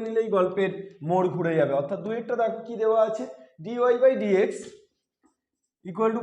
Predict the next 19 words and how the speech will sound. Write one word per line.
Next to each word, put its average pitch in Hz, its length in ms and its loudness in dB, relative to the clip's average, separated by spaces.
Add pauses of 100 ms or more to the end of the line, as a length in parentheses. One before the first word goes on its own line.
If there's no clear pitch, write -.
কত 214 120 -4 (100)
দেওয়া 233 220 2
আছে? 233 120 -6 (120)
ওয়ান 208 180 -2 (120)
plus 220 220 4 (240)
x - 20 -10 (240)
plus 208 300 0 (1400)
y - 40 0 (500)
plus 233 260 4 (240)
এক্স - 220 -10
ওয়াই। 113 160 -8 (140)
তাহলে 208 240 -4
দেখো 233 140 -2 (100)
গল্পের 196 360 2
মোড় 214 200 -2
ঘোরাচ্ছি, 196 400 0
দেখো 220 160 -4 (100)
ডিওয়াই 190 380 -4
by 196 100 -2